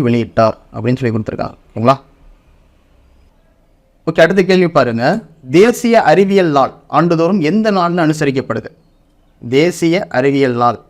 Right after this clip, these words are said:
அப்படின்றது ஆண்டுதோறும் எந்த நாள்னு அனுசரிக்கப்படுது அப்படின்னு சொல்லி பார்த்தீங்கன்னா, பிப்ரவரி இருபத்தி எட்டாம் நாள்.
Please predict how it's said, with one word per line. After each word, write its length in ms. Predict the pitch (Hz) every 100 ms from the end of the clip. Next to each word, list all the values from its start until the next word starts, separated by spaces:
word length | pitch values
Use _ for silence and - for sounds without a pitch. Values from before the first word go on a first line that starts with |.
| -
அப்படின்றது 480 | 117 123 117 113 175 - _ _ _ _ -
ஆண்டுதோறும் 400 | 147 156 160 180 147
எந்த 140 | 196 196
நாள்னு 260 | 165 156 156
அனுசரிக்கப்படுது 640 | 147 151 139 143 123 123 127
அப்படின்னு 260 | 117 127
சொல்லி 160 | 123 117 117
பார்த்தீங்கன்னா, 380 | 113 110 127 185 - _ _ _ _
பிப்ரவரி 500 | 190 190 214 196 214 - 143
இருபத்தி 320 | 175 190 160 139
எட்டாம் 300 | - 127 113
நாள். 120 | 117